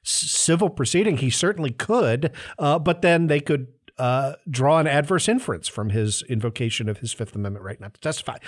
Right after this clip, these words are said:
You have an absolute right in any judicial or quasi-judicial proceedings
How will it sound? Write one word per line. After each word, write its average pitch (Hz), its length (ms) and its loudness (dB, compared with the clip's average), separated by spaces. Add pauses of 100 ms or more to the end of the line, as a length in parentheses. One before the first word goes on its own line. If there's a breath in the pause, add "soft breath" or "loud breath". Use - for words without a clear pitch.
(200 loud breath)
You 143 80 2
have 131 60 2
an 139 80 0
absolute 165 680 0
right 143 380 0
in 127 320 0
any 170 520 0 (180)
judicial 143 520 0
or 113 80 2
quasi-judicial 127 800 -2
proceedings 120 640 0